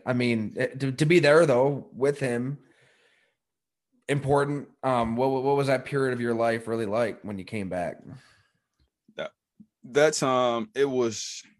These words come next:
Speaker 2: it was something I felt that was right to do. Um, I was nineteen years old at the time. My family had been there for me for nineteen years. And,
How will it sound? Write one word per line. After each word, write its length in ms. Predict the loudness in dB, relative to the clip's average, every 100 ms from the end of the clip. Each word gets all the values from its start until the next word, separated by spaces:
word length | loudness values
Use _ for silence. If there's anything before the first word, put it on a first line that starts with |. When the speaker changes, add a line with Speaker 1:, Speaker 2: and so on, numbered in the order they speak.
| _ _ _ _ _ _ _ _ _ _ _ _ _ _ _ _ _ _ _ -20 _
Speaker 2:
it 140 | 0 2
was 200 | 2 0
something 360 | -2 -4 -4
I 100 | -4
felt 280 | -4 -4 -4
that 120 | -4
was 360 | -4 -6 -8 -8
right 340 | -8 -6 -8 -14 _
to 120 | -16
do. 280 | -12 -12 -12 _ _ _ _
Um, 480 | -16 -14 -12 -14 -16 -18 -20 -20 -20
I 120 | -14
was 140 | -12 -8
nineteen 440 | -8 -8 -10 -8
years 240 | -8 -6
old 220 | -6 -6 -8
at 80 |
the 80 | -12
time. 480 | -10 -8 -8 -10 -16 _ _ _ _ _ _
My 120 | -12
family 400 | -10 -10 -8 -10
had 160 | -10 -10
been 180 | -10 -8
there 240 | -8 -8
for 160 | -12 -12
me 380 | -10 -10 -12 _ _ _
for 60 | -18
nineteen 520 | -16 -16 -18 -18 -16
years. 380 | -12 -12 -14 -18 _ _ _ _ _ _ -14
And, 540 | -12 -12 -14 -16